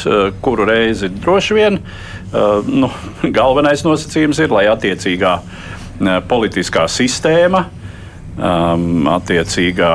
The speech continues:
līdz ar to arī idejiskā platforma šai valstī ir pietiekami ilgi pie varas, un, ā, tā ir iespēja konsekventi šādu politiku realizēt. Ā, ja Krievija tādu vai citādu apstākļu rezultātā, ā,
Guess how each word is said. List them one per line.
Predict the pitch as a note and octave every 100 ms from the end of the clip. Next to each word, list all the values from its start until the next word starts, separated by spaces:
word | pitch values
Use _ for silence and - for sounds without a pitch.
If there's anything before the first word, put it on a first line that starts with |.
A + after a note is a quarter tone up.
| E2
līdz | E2+ F#2 E2+ E2
ar |
to | - G2 F2+
arī | E2+ E2+ D#2+ E2+ - F#2 E2 - -
idejiskā | A#2 C#3+ D#3 D#3 B3+ -
platforma | E3+ E3+ - F3+ F3 F#3
šai | F3 F#3 F3
valstī | F#3 F#3+ - F#3+
ir | F3
pietiekami | B2+ G#2 D3 C#3+ G#2 G#2
ilgi | A2+ G#2
pie | - E2
varas, | F2 B2 D3+ -
un, | E3 E3
ā, | E3+ E3 D3+ D3 -
tā | G#2 F#2
ir | G#2+
iespēja | - C#3+ C#3+
konsekventi | A2 A#2 D#3 D#3 E3 -
šādu | E3+ -
politiku | F#3+ F3+ G3+ A#3
realizēt. | A3 B2 G2 D#2 - - - - - -
Ā, | - F2 E2+
ja | G2 C#3+
Krievija | D3 C#3+ C#3+ B2+ G#2+ G2 F#2 A2+ - - - - - - - - - - - - - -
tādu | A#2 A#2+ A2+ G#2+
vai | G#2 G2+
citādu | G2 C#3+ C3+ C3 G#2+ F#2+ F#2+ G2 F#2+
apstākļu | G2 A#2 - G2+ F#2 F#2+ G2+ F#2 F#2+
rezultātā, | A2+ G#2 F2+ E2+ F#2 F2 F2+ E2+
ā, | F2 - - - E2